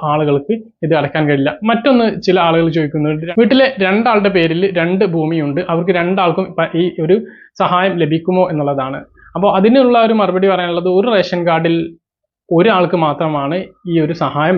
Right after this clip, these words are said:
ലഭിക്കുന്നത്. ഇനി ആ രണ്ട് അംഗങ്ങൾക്ക് രണ്ട് വ്യത്യസ്ത റേഷൻ കാർഡുകളാണ്,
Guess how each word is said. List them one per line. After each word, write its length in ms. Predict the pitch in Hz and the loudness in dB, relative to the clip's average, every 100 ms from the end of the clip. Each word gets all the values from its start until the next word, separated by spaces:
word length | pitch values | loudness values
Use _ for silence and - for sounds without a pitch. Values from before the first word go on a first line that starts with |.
| 143 | 0
ലഭിക്കുന്നത്. 460 | 135 139 135 131 - _ - - 202 | -2 -4 -6 -8 -10 _ -20 -4 0
ഇനി 100 | 254 208 | 2 2
ആ 20 | 233 277 - 202 | 0 0 -4 -4
രണ്ട് 280 | 185 202 214 196 | 0 2 2 2
അംഗങ്ങൾക്ക് 440 | 185 185 170 170 196 | 0 0 0 0 0
രണ്ട് 200 | 175 190 202 | 0 2 2
വ്യത്യസ്ത 380 | 180 180 160 185 | 2 0 -2 0
റേഷൻ 260 | 170 165 185 180 | 0 0 0 0
കാർഡുകളാണ്, 480 | 175 175 160 143 | 0 0 0 -2